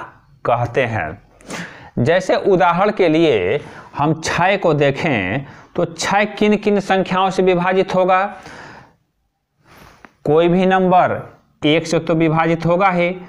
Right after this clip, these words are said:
तो छः का पहला विभाजक तो एक हुआ, दूसरा विभाजक दो हुआ,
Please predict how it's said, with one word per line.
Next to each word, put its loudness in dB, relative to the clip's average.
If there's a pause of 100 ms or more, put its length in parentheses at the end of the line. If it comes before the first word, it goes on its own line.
(140)
तो -2
छः -2
का 0
पहला 0
विभाजक 0
तो 0
एक -2
हुआ, 2 (540)
दूसरा 2
विभाजक 2 (380)
दो 2
हुआ, 2